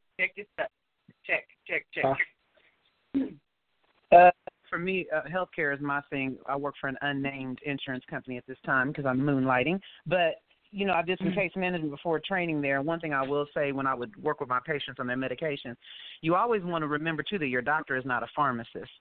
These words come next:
Speaker 3: So sometimes
Speaker 1: Yeah.
Speaker 3: people assume because their doctor writes a prescription, they automatically have education about the medications they're receiving.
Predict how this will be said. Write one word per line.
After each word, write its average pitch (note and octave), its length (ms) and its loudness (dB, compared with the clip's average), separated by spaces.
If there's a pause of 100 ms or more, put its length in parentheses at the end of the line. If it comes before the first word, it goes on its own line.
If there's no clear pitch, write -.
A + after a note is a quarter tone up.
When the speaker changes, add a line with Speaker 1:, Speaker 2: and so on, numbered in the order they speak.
(460)
Speaker 3:
So D#3 100 0
sometimes F#3+ 420 0
Speaker 1:
Yeah. C3+ 140 4
Speaker 3:
people C#3 140 0
assume D3+ 280 -2
because C#3 280 0
their C#3 100 2
doctor C#3 340 0
writes C3+ 240 0
a D3+ 60 -12
prescription, D#3 580 -4
they C#3+ 120 -2
automatically C#3 560 0
have C#3+ 200 -2
education C3+ 540 -4
about C3 180 0
the C3+ 80 -8
medications C#3 560 -2
they're D#3 140 0
receiving. E3 480 -4